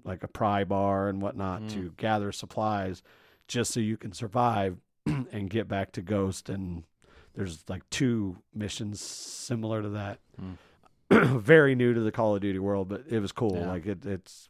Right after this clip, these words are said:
Speaker 1: kinda brought a sense of realism. Like, holy shit, I,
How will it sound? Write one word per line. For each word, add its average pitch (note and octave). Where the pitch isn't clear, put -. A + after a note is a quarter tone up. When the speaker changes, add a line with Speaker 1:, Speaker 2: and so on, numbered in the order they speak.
Speaker 1:
kinda G2+
brought G2
a F2+
sense F#2
of F2
realism. G2
Like, F#2
holy G2+
shit, G2+
I, F#2